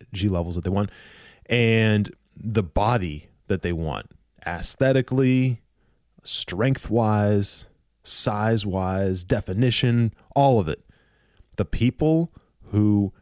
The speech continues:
create that for themselves have the highest pain tolerance. Okay? They do. And what I mean by that is because it's not just physical pain. That's not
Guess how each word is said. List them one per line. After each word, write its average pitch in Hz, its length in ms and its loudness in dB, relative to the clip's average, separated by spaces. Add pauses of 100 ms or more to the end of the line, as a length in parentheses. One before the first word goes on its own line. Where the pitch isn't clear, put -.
(140)
create 110 640 2
that 107 260 0
for 113 220 2
themselves 92 800 0 (600)
have 98 760 -2 (920)
the 101 220 0
highest 107 580 0 (260)
pain 90 540 0 (500)
tolerance. 80 800 -2 (560)
Okay? 92 400 -4
They 101 100 4
do. 117 360 2 (800)
And 110 500 2 (1120)
what 117 160 2
I 110 80 0
mean 139 240 4
by 110 160 0
that 92 320 0
is 101 340 2
because - 240 -4
it's 90 140 -6
not 127 240 2
just 113 300 -2 (120)
physical 104 520 0
pain. 104 340 0
That's - 160 -12
not 104 180 -2